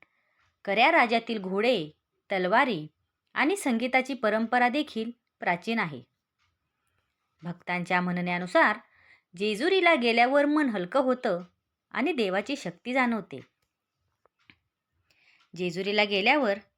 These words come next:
जेजुरीची पायरी चढताना मनातून अहंकार निघून जातो. देवाकडचे समर्पण वाढते आणि भक्तीचा प्रकाश हा आपल्या अंतर्मनात उतरतो. आणि हा जेजुरीची ही यात्रा म्हणजे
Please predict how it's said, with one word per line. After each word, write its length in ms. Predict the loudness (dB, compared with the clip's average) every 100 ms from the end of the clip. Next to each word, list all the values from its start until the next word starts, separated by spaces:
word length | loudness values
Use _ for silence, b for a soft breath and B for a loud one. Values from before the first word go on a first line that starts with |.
| _ _ _ _ _ _ _
जेजुरीची 600 | 0 2 2 2 2 -2
पायरी 380 | 2 2 2 2
चढताना 500 | 0 0 0 2 4
मनातून 460 | 2 2 0 0 -4
अहंकार 440 | -4 -4 0 2 2
निघून 360 | 0 -2 0
जातो. 380 | 0 -2 -6 -16 _ _ _ _ _ _ _ _ _ _
देवाकडचे 640 | -8 -2 -2 -2 -4 -4
समर्पण 500 | -4 -2 -2 0 0
वाढते 600 | 2 2 0 -2 -2 -2 b b b b b
आणि 240 | -2 0 0
भक्तीचा 600 | -2 -8 -6 -6 -2 -2
प्रकाश 640 | -2 -6 0 0 0 -6 _ _
हा 180 | -2 -2
आपल्या 400 | 0 -6 -6 -6
अंतर्मनात 640 | -6 -8 -6 -6 -4 -4 -4
उतरतो. 500 | -6 -8 -12 -16 -20 _ _ _ _ _ _ _ _ _ -10
आणि 180 | -6
हा 200 | -4 -2
जेजुरीची 580 | -2 -2 -4 -2 -4 -4
ही 160 | -6 0
यात्रा 380 | 2 2 2 2
म्हणजे 480 | 2 0 0 -2